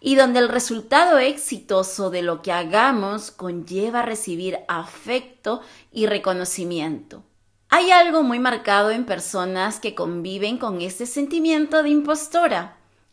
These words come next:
Atenta. Uno, creen que no se merecen ser exitosas. Ay, ¿A cuántas,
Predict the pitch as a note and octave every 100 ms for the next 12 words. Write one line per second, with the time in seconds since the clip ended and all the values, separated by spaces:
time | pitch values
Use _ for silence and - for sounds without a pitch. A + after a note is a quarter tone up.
0 | - F#3+ F#3+ F#3 E3+ D#3+ D#3 - _ _
1 | _ _ _ _ _ _ - C4 G#3 E3
2 | D#3+ _ _ _ _ _ _ C#4 C#4+ E4+
3 | E4 E4 B3 B3 D#4+ A#3+ G3 G#3+ G#3+ A#3+
4 | A3+ - G#3+ A3+ B3 - G#3 E3 F3+ F3
5 | - D3+ D#3+ - _ _ _ _ _ _
6 | _ - F3 G3 F#3+ E3+ E3+ E3+ F#3 _
7 | _ - - - - G3 - F#3+ G#3+ A3
8 | G3 F3+ -